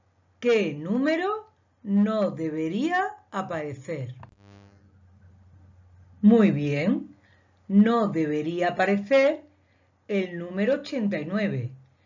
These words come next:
ya que el número correcto es el noventa. Vamos a por la última serie.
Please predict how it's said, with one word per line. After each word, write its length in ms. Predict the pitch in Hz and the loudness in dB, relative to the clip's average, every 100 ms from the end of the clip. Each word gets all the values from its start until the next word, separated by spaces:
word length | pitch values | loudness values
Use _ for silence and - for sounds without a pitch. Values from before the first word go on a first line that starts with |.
| _ _ _ _ | _ _ _ _
ya 320 | 165 202 196 | -4 0 0
que 100 | 151 | -2
el 140 | 135 139 | -6 -6
número 320 | 156 165 170 | -4 -4 -4
correcto 840 | 190 196 269 269 - 240 330 427 _ _ _ _ | -6 -2 -2 -2 -2 -2 -2 -4 _ _ _ _
es 560 | - 254 370 427 - - _ _ | -4 -2 -2 -6 -12 -20 _ _
el 240 | 208 196 170 | -6 -4 -4
noventa. 760 | 160 160 175 151 131 120 113 - _ _ _ _ _ _ _ _ _ _ - 113 _ _ _ _ _ - 101 101 101 98 _ _ - _ _ _ _ _ _ _ _ _ _ _ _ - | -6 -4 -4 -6 -8 -10 -14 -20 _ _ _ _ _ _ _ _ _ _ -20 -20 _ _ _ _ _ -20 -20 -20 -20 _ _ _ -20 _ _ _ _ _ _ _ _ _ _ _ _ 2
Vamos 640 | 202 285 339 381 381 - | 8 8 8 2 -8 -6
a 140 | 208 | -4
por 220 | - - 170 | -2 -2 0
la 100 | 170 | 2
última 380 | 202 196 165 | 2 0 -4
serie. 580 | 139 - 139 131 123 - | -6 -6 -6 -6 -6 -8